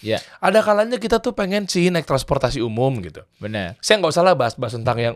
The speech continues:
Speaker 2: "Oh, transportasi umumnya nggak layak." Nggak, gue positive thinking transportasi umumnya baik sekarang.
Speaker 1: Oke.
Speaker 2: Masya Allah, di Jakarta nih, kita ngomong Jakarta ya, transportasinya udah keren banget.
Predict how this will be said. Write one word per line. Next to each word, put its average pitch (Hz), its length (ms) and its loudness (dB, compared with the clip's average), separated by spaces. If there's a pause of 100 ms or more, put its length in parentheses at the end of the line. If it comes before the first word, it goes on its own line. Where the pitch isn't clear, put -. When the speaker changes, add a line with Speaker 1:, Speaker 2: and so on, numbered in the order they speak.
Speaker 2:
"Oh, 208 180 -4
transportasi 160 460 -4
umumnya 170 340 0
nggak 170 140 6
layak." 190 180 8
Nggak, 240 240 6
gue 190 160 2
positive 196 380 0
thinking 202 320 -2
transportasi 175 500 2
umumnya 190 300 2
baik 170 160 6
sekarang. 104 340 -2
Speaker 1:
Oke. 117 520 2
Speaker 2:
Masya 139 280 4
Allah, 180 240 6
di 139 120 -2
Jakarta 165 500 2
nih, 185 160 0
kita 160 80 2
ngomong 190 180 2
Jakarta 170 320 2
ya, 143 160 4
transportasinya 180 800 0
udah 185 160 -6
keren 185 160 4
banget. 185 400 2